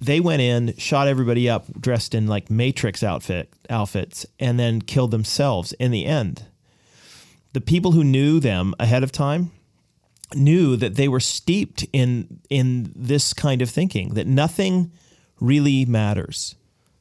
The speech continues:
that there is, that there is no God, there's no. So my, here's my point. I, what I'm frustrated with is that the, is that in the U S anyway, there seems to be this desire to, everyone recognizes this is evil.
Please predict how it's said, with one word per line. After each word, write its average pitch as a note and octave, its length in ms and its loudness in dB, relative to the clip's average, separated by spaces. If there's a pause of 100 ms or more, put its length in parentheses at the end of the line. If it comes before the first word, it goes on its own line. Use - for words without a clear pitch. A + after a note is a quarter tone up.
that A2 160 -2
there C#3 120 2
is, D3+ 240 2
that A#2 300 -4
there C3+ 160 2
is C3+ 140 0
no C3 160 2
God, D3+ 440 0
there's B2+ 200 0
no. B2 280 2 (460)
So - 140 0
my, G3 260 2
here's F#3 220 2
my F3 100 2
point. - 300 -4
I, - 80 -8 (800)
what D3+ 180 0
I'm D#3 100 0
frustrated D#3 720 -2
with G#2+ 400 -4
is A#2+ 220 -2
that B2 220 -4
the, B2 280 -2
is B2+ 200 -4
that - 200 -4
in B2+ 140 0
the B2 80 0
U E3 200 4
S E3 200 0
anyway, G2 580 -2 (540)
there C3+ 100 0
seems F#3+ 380 0
to F#3+ 100 0
be C#3+ 180 2
this B2 220 -2
desire B2+ 540 0
to, A2 320 -4 (280)
everyone D3+ 380 2
recognizes C3 640 0
this D3 240 0
is D#3 160 0
evil. D3+ 680 2